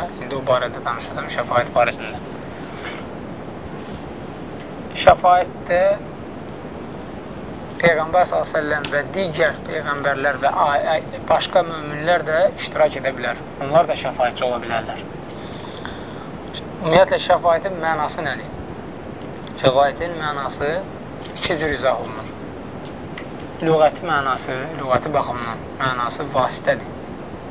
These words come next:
vasitəçi olmaq. Şəriətdə olan mənası isə kiməsə fayda vermək üçün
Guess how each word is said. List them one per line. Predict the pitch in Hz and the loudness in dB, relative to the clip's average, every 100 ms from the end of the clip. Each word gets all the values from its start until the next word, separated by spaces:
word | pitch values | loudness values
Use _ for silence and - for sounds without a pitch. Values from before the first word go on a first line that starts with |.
| - | 4
vasitəçi | 139 131 - 120 147 | 4 4 -2 -2 -2
olmaq. | 120 107 - - - - - - - - - - - - - - - - - - - - - - - - - - - - - - - - | -2 -6 -10 -10 -10 -12 -10 -10 -10 -10 -12 -10 -10 -10 -12 -12 -12 -10 -10 -10 -10 -10 -12 -12 -12 -12 -10 -12 -10 -10 -10 -10 -10 -2
Şəriətdə | - 151 160 196 - 240 - | 6 6 8 6 4 0 4
olan | 240 240 196 | 6 6 4
mənası | 165 143 131 135 123 | -4 -4 -6 -6 -8
isə | - 113 110 - - - | -8 -8 -8 -10 -10 -10
kiməsə | - 175 185 180 | -2 4 4 6
fayda | 160 151 143 147 | 4 4 6 4
vermək | 135 131 135 131 | 2 -2 -2 -4
üçün | - - | -6 -8